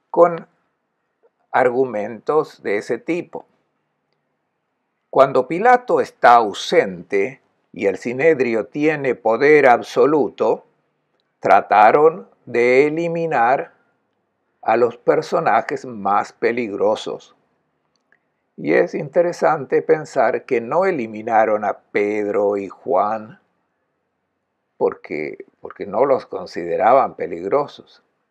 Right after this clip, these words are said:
Eliminaron a Esteban porque lo consideraban un hombre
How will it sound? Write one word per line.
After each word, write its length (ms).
Eliminaron 1200
a 160
Esteban 800
porque 400
lo 240
consideraban 1400
un 300
hombre 720